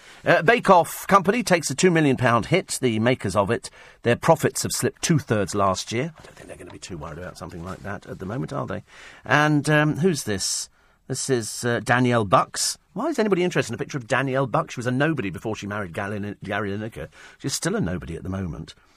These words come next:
And, uh, so she's sort of, she's sort of, she's pregnant by this man, but she seems to be living back with Gary Lineker. It's all very odd, isn't it?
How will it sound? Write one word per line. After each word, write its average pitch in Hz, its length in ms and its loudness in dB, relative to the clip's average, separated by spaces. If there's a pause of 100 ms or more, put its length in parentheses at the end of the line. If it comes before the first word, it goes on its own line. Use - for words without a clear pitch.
(260)
And, 139 380 2
uh, 139 240 4
so 160 180 2
she's 147 220 -2
sort 151 120 2
of, 147 80 -2 (340)
she's 156 200 -4
sort 156 120 0
of, 143 100 -2 (120)
she's 151 160 -2
pregnant 180 360 2
by 135 140 6
this 123 180 -2
man, 131 280 4
but 117 80 -4
she 143 100 -2
seems 143 200 0
to - 60 -12
be 139 80 2
living 139 260 0
back 139 180 -4
with 131 160 -8
Gary 143 260 2
Lineker. 156 500 -4
It's - 100 -20
all 80 160 -12
very - 260 -16
odd, - 180 -20
isn't - 260 -20
it? - 80 -20